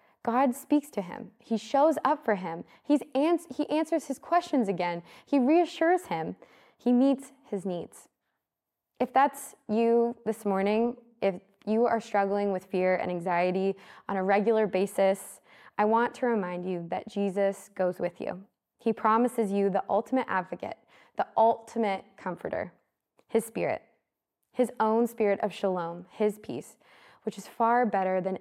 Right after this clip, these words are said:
any sort of illusion than we can come up with ourselves. In John fourteen, Jesus says, "But the advocate, the Holy Spirit, whom the Father will send in my name, will teach you all things, and will, will remind you of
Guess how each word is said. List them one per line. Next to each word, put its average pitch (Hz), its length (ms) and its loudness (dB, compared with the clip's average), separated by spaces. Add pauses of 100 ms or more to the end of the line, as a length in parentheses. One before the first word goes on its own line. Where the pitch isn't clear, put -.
any 240 300 0
sort 208 220 -4
of 185 100 -4
illusion 190 560 -6
than 196 160 -6
we 190 100 -2
can 185 160 -8
come 185 220 -8
up - 160 -8
with - 160 -10
ourselves. - 580 -10 (1300)
In 226 100 4
John 233 240 4
fourteen, 220 480 0
Jesus 190 260 -2
says, 185 240 -2
"But 202 140 -4
the - 180 -4
advocate, 190 600 -2 (240)
the 208 80 -4
Holy 247 420 2
Spirit, - 420 -4 (220)
whom 226 160 0
the 214 60 0
Father 214 580 4
will 233 140 2
send 185 380 -4
in 220 140 -2
my 226 140 0
name, 185 480 -6
will 196 140 -2
teach - 360 0
you 165 240 -2
all 180 240 2
things, - 520 -4 (440)
and 226 120 4
will, 240 320 4
will 226 320 4
remind 233 360 4
you 180 140 2
of 208 180 0